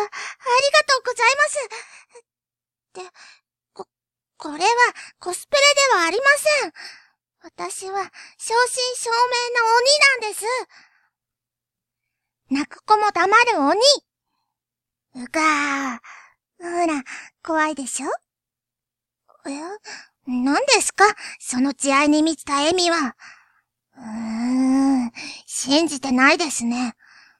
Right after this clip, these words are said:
もしかしなくても、頭おかしいとか思ってますよね。信じてください。私は正真正銘の鬼なんです。ちゅ、中二病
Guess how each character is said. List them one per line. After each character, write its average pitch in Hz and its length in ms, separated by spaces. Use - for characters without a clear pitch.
も 226 220
し - 100
か 285 140
し 240 140
な 247 160
く - 80
て 240 160
も、 220 200
頭 381 400
お 277 60
か 370 160
し - 120
い 427 100
と 330 100
か 226 120
思 247 160
っ 415 60
て 403 120
ま 294 140
す - 160
よ 233 120
ね。 262 280
信 349 460
じ 370 120
て 285 100
く 269 160
だ 320 80
さ 403 60
い。 415 40
私 480 100
は 466 600
正 - 120
真 539 240
正 494 120
銘 539 360
の 440 100
鬼 508 100
な 440 60
ん 453 40
で - 60
す。 381 60
ち 311 120
ゅ、 - 40
中 359 100
二 311 60
病 370 60